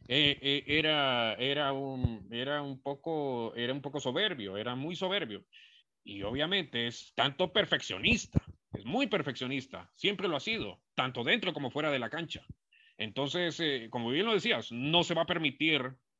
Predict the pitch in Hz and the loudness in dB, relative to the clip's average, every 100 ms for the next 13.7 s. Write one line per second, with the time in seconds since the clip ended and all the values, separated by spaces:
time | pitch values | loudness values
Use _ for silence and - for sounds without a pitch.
0 | - 104 101 110 107 104 104 101 151 147 | -10 -8 -2 2 4 4 0 0 2 2
1 | 127 131 120 156 160 175 160 151 156 110 | 0 0 0 -2 -2 2 2 4 2 0
2 | 123 147 143 135 160 156 151 160 160 151 | 0 4 4 4 2 4 4 4 2 0
3 | 120 147 196 156 113 104 95 - 101 120 | 0 0 0 2 2 0 -2 -6 -6 0
4 | 156 127 127 139 131 120 123 113 120 214 | 2 2 0 -2 -2 -2 -6 -6 0 0
5 | 160 - - - _ _ - 113 107 107 | 0 0 -2 -2 _ _ -8 -6 -6 -4
6 | 117 123 123 120 120 117 113 110 104 95 | -4 -2 -4 -4 -4 -4 -6 -6 -8 -12
7 | - 101 95 90 - 90 85 90 87 - | -10 -10 -8 -12 -10 -10 -10 -12 -14 -16
8 | - - _ _ _ _ _ - 95 82 | -20 -20 _ _ _ _ _ -14 -12 -12
9 | 78 78 85 87 80 113 120 113 131 131 | -16 -16 -8 -8 -6 -6 -4 -2 -2 -2
10 | 110 110 101 - 120 117 127 127 113 101 | -2 -4 -4 -6 -6 -4 -4 -4 -2 -2
11 | 92 87 123 113 98 123 180 101 - _ | -4 -6 -6 -6 -6 -4 -4 -8 -14 _
12 | - - _ - - _ - - - 170 | -16 -16 _ -20 -20 _ -8 -6 -4 -4
13 | 240 226 135 107 101 87 85 | 0 2 2 0 -4 -8 -16